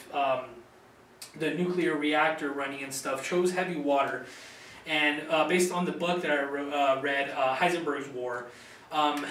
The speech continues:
there's a historian who sort of theorizes that maybe he threw the game on that intentionally. And, and, and a lot of people claim that he was smarter than to have done that. So maybe that was another reason why Germans failed. So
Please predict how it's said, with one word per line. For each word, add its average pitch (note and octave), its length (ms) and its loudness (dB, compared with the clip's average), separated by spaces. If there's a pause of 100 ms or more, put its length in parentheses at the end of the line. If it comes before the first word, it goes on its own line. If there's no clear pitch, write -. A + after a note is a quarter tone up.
(160)
there's F3+ 280 4
a F3 540 4
historian A3+ 720 2
who G3+ 280 2
sort G#3+ 200 4
of F#3+ 100 0
theorizes F3+ 600 2
that E3+ 380 2
maybe G#3 320 0
he F#3+ 280 -4
threw F#3+ 260 -4
the F3 80 2
game E3+ 260 0
on D#3+ 160 -2
that D#3 220 2
intentionally. B2+ 840 -8 (560)
And, C#3+ 180 -2
and, D3 260 -2
and C#3+ 400 -4
a D#3 40 -2
lot E3+ 180 4
of F3 100 -2
people D#3 260 -4
claim D#3+ 320 -4
that - 140 -4
he D#3+ 100 -8
was D3+ 220 -8
smarter D3+ 520 0
than C3+ 200 -6
to C#3 120 -6
have B2 160 0
done B2+ 180 -8
that. - 180 -12
So B2 260 -8
maybe F3+ 320 -4
that E3 240 0
was D3 140 -4
another C3+ 300 -6
reason C3+ 300 -10
why B2+ 140 -8
Germans B2+ 400 -10
failed. A#2+ 300 -14 (640)
So G3 420 4